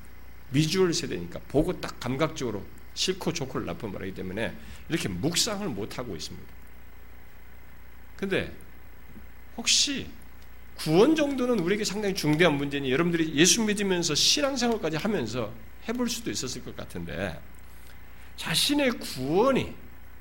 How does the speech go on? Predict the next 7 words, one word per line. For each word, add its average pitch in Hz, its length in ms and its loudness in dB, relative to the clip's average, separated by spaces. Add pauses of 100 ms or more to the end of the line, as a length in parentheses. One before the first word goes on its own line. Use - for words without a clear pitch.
(140)
나 - 100 -8
같은 233 340 -2
사람에게 190 600 0 (140)
이 185 140 4
일어난 180 340 8
이 147 60 6
구원이, 143 560 4